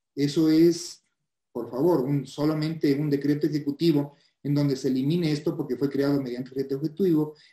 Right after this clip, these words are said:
y eliminar ese impuesto. O sea, por Dios, trabajemos de manera rápida en eso. Entonces, mis queridos amigos, no sé si no les canso más. Solamente un dato adicional y con esto quiero, quiero cerrar.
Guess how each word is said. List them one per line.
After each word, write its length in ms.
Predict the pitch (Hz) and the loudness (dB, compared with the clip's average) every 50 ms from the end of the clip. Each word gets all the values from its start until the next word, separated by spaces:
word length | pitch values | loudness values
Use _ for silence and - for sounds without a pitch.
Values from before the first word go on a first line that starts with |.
| _ _ - | _ _ -2
y 480 | 151 147 143 139 127 123 120 120 117 - | 2 4 4 4 4 2 -2 -4 -4 -4
eliminar 420 | 139 135 135 135 135 127 139 151 170 | -2 -2 -2 -4 -4 -4 -2 0 0
ese 200 | 175 170 - 151 | 0 0 0 -2
impuesto. 440 | 139 143 - 180 214 208 - - 101 | -2 0 0 0 0 0 -2 -10 -16
O 40 | |
sea, 180 | - - 101 - | -14 -14 -14 -12
por 140 | - 107 107 | -8 -4 0
Dios, 360 | 123 156 170 - - _ _ _ | 0 0 0 -2 -6 _ _ _
trabajemos 520 | - 123 110 110 - - 165 202 214 175 139 | -10 -8 -8 -8 -4 -2 0 2 2 2 0
de 60 | 131 | -2
manera 320 | 113 107 107 110 110 107 | -4 -4 -6 -6 -8 -8
rápida 340 | 104 107 104 - - 104 98 | -8 -8 -10 -8 -8 -8 -8
en 120 | 98 95 | -10 -12
eso. 220 | 92 - - - _ _ _ _ _ _ _ _ _ _ _ _ _ _ _ - | -16 -18 -20 -20 _ _ _ _ _ _ _ _ _ _ _ _ _ _ _ -12
Entonces, 600 | - 139 - 151 147 147 165 156 160 - - _ - | -10 -2 0 0 2 4 2 2 2 -2 -14 _ -18
mis 240 | - - 147 139 - | -14 -10 -8 -4 2
queridos 280 | - 160 185 190 175 | 6 6 6 6 6
amigos, 680 | 190 190 196 196 202 196 196 185 190 - - - _ _ _ _ - | 4 0 2 2 4 4 4 2 2 -4 -14 -16 _ _ _ _ -4
no 260 | 147 147 151 151 165 | -2 0 0 0 0
sé 220 | 160 - 185 190 | 2 4 4 4
si 420 | 185 - 190 180 185 175 180 - _ _ _ _ _ _ _ - | 4 2 0 0 0 -2 -4 -10 _ _ _ _ _ _ _ -4
no 200 | 139 143 151 170 | 0 2 4 4
les 160 | 170 170 170 | 4 4 2
canso 360 | - - 143 143 143 - 131 131 | 2 -2 -2 -2 -2 -2 -4 -4
más. 400 | 151 175 - - - - - _ _ _ _ - - _ _ _ _ _ _ | -4 -4 -6 -8 -12 -16 -18 _ _ _ _ -20 -20 _ _ _ _ _ _
Solamente 720 | _ - - 180 180 190 196 185 180 185 185 175 - 180 | _ -4 2 4 6 6 6 4 2 0 0 2 4 4
un 240 | 165 165 170 170 165 | 4 6 4 2 2
dato 280 | 147 156 156 156 - 156 | 2 0 0 0 0 0
adicional 680 | 139 131 120 - - 127 113 120 120 135 143 143 - _ _ _ _ - | 0 0 -2 -4 -6 -6 -6 -6 -4 -4 -4 -4 -4 _ _ _ _ -12
y 100 | 135 123 | -12 -8
con 220 | 113 120 123 127 | -6 -6 -4 -4
esto 360 | 127 127 123 - - 135 - | -6 -6 -6 -4 -4 -4 -4
quiero, 600 | - - 135 131 131 131 131 123 110 101 - _ _ - - _ _ _ _ _ - - _ - | -4 -4 -2 0 2 2 0 0 -4 -8 -12 _ _ -20 -20 _ _ _ _ _ -20 -20 _ -6
quiero 220 | 135 131 127 131 | -4 -2 -2 -2
cerrar. 520 | 123 - 131 113 113 117 110 - - - | -4 -6 -6 -6 -6 -6 -8 -8 -12 -18